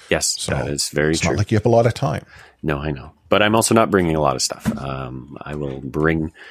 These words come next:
Speaker 1: the necessities and, uh, maybe a couple smaller things that fit in my bag, but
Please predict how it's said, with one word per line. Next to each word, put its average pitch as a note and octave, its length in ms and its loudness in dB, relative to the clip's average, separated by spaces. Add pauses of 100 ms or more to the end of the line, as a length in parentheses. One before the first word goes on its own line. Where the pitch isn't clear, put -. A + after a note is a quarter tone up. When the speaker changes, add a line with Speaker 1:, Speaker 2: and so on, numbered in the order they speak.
(240)
Speaker 1:
the E2 100 0
necessities G2+ 720 0
and, C#2+ 380 -6
uh, D2 280 -6 (600)
maybe G#2+ 180 4
a G2 60 4
couple A2 580 -2
smaller A2 480 2
things B2 300 0
that A2 160 -2
fit - 100 -4
in A2+ 80 -4
my A2 120 2
bag, D3 380 0
but D#2 240 -2